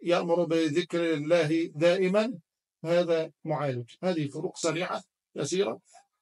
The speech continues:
بين الساحر وبين المعالج حتى لا ينخدع الناس البسطاء. ونسأل الله السلامة والعافية من كل شر.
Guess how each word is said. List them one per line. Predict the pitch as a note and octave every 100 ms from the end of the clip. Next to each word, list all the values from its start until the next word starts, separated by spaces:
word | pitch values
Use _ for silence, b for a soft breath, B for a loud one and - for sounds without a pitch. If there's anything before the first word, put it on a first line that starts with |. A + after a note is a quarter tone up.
| _ _ _
بين | D3 C#3 G3
الساحر | F3 - F#3+ F3 D#3+
وبين | D3+ F3
المعالج | D#3 D3+ D3+ E3+ D#3+ - _ _
حتى | G3 G3 F3+
لا | F#3
ينخدع | F3+ D3 F#3+ G3 E3
الناس | E3 F#3 E3+
البسطاء. | D#3 D3+ D3+ D#3+ D#3+ _ _ _ _ _ _ _ _ _ _ _ _ _
ونسأل | - F#3 F#3+
الله | F#3 G3
السلامة | F3+ F3 G3+ F#3
والعافية | F3 E3 D#3+ G3
من | F#3+ E3
كل | G#3+ F3+
شر. | D3 C3+